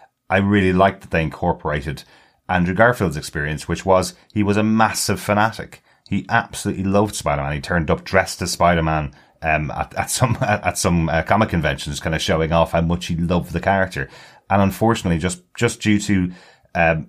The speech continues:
how much pressure was on the character and how much pressure Sony were putting on him at the time, it ended off not being a great experience for him. And that's how his character feels in this movie. It feels like he didn't, he doesn't have the excitement and joy of being Spider-Man.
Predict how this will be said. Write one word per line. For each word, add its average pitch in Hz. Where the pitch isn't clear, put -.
how 95
much 87
pressure 95
was 78
on 80
the -
character 95
and 71
how 82
much 78
pressure 85
Sony 90
were 76
putting 73
on 71
him 69
at 69
the 67
time, 78
it 113
ended 127
off 117
not 117
being 117
a 95
great 95
experience 101
for 73
him. -
And 101
that's 113
how 95
his 90
character 90
feels 85
in 82
this 78
movie. 71
It 67
feels 87
like 80
he 92
didn't, 98
he 104
doesn't 101
have 95
the 82
excitement 85
and 76
joy 82
of 69
being 82
Spider-Man. 78